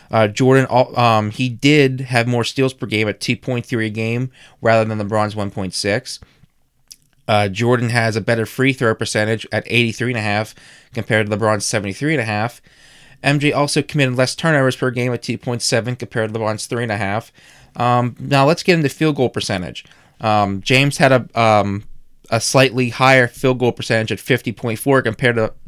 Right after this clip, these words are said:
uh, Jordan's forty-nine point seven. But let's dive into that a little deeper. So, as we all know, in today's league, it's way easier to drive the paint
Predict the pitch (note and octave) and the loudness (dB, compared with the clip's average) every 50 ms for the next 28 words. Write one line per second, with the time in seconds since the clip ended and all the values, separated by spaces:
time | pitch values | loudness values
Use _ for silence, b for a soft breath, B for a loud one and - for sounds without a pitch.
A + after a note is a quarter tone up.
0 | - - G#2 G#2 G2+ G2+ G2 G2 F#2 - - - B2 A#2 A2+ A#2 - - A#2+ A2+ | -6 -2 2 4 4 4 4 2 0 -2 -2 0 2 2 2 0 -2 -2 -2 0
1 | A2+ A2 G#2+ G#2 - - A2 G2+ F#2+ - - D#3+ E3+ D3+ C3 B2 C3 - B B | 0 0 0 -2 -2 -4 -6 -4 -2 0 2 4 4 4 2 0 -2 -4 B B
2 | B B B B B B - D3 C#3+ C#3 A2+ C#3+ G3 - - - - A3 F#3+ F#3+ | B B B B B B 4 4 4 4 4 0 0 0 -2 -2 0 2 4 4
3 | F#3+ F#3 F3+ E3 D3+ D3 D3+ D3+ D3 - - B2+ B2+ C3 B2 A#2+ G#2+ - B2 A#2 | 2 2 0 -4 -2 0 2 2 2 2 0 -2 0 0 0 0 -2 -2 -4 -6
4 | G#2+ - - - - - _ _ _ _ _ _ _ _ _ _ _ _ _ _ | -6 -6 -10 -12 -12 -14 _ _ _ _ _ _ _ _ _ _ _ _ _ _
5 | _ b b b b b b b b - - D3+ C#3+ C#3 C3 B2+ B2+ B2 B2 - | _ b b b b b b b b -4 0 2 4 4 6 4 4 2 0 -2
6 | b b b b b b C3+ C#3 C#3 D3 E3 G3 A#3+ A#3 G#3+ G#3 G3 F#3+ F#3 - | b b b b b b 2 2 4 4 4 4 4 4 6 6 6 6 4 4
7 | C3+ C#3 C#3 - - D3 C#3+ C3+ C#3 B2+ A#2 A#2 A#2 A#2 A#2 A2+ - - - A#2 | 2 0 0 0 2 4 4 4 4 4 2 2 2 2 0 -2 -4 -6 -4 -4
8 | A2+ - A2 A#2 B2 C#3 D3 E3 F3 F#3 E3 G#2 C#3+ C#3+ C#3 C#3+ C#3 C3+ B2+ B2+ | -4 -4 -6 -2 2 4 4 6 4 4 2 0 -2 -2 0 0 0 2 2 0
9 | C3 B2+ - B2+ A#2 A#2 A#2+ A2+ A#2 A#2 A#2+ C#3 C3+ - - - C#3 A#2+ A2+ A2 | 0 0 -2 -4 -2 2 4 4 4 4 4 2 -2 -4 -2 -2 -2 0 0 -2
10 | G#2+ - | -4 -8